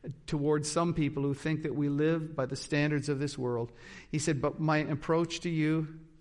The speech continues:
is in humility and gentleness."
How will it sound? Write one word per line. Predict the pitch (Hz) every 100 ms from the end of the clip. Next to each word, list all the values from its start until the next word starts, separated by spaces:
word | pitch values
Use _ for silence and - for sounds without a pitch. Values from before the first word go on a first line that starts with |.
| - - - _ - -
is | 123
in | 135 139
humility | - 139 127 139 139 147 151 156 - - - -
and | 127
gentleness." | 135 120 117 110 107 117 -